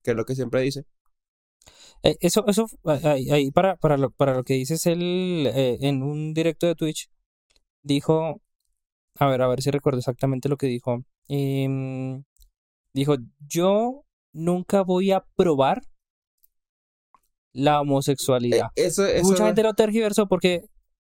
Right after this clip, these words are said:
Speaker 2: o dijo aprobar o dijo probar.
Speaker 1: Yo lo entendí aprobar.
Speaker 2: Yo lo entendí probar.
Speaker 1: Pero es que él igual dice que eso no es, que, que eso no es
Speaker 2: Claro,
Speaker 1: de Dios.
Speaker 2: claro, claro. Él dice que eso no es de Dios.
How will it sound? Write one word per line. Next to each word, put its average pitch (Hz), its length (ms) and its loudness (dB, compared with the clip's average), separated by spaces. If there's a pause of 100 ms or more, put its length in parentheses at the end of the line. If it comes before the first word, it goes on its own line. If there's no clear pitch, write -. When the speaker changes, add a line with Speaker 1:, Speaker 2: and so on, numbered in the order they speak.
(120)
Speaker 2:
o 165 140 4
dijo 180 360 2
aprobar 170 600 2 (240)
o 156 120 2
dijo 147 240 2 (100)
probar. 139 440 0 (160)
Speaker 1:
Yo 156 100 -2
lo 190 60 2
entendí 196 300 0
aprobar. 151 320 -2 (840)
Speaker 2:
Yo 156 180 2
lo 165 60 0
entendí 180 300 2
probar. 127 320 0 (1400)
Speaker 1:
Pero 135 160 0
es 123 60 -2
que 156 80 2
él 151 80 2
igual 156 200 2
dice 151 180 -2
que 135 100 -2
eso 139 200 -4
no 131 80 -2
es, 135 100 -6 (100)
que, 123 200 0
que 127 100 0
eso 127 140 -2
no 139 40 2
es - 20 6
Speaker 2:
Claro, 175 180 4
Speaker 1:
de 151 60 2
Dios. 143 100 0
Speaker 2:
claro, 139 220 0
claro. 143 320 0
Él 127 100 0
dice 139 200 -2
que 165 100 2
eso 147 140 -2
no 131 60 2
es 131 60 -2
de 135 80 2
Dios. 135 320 -4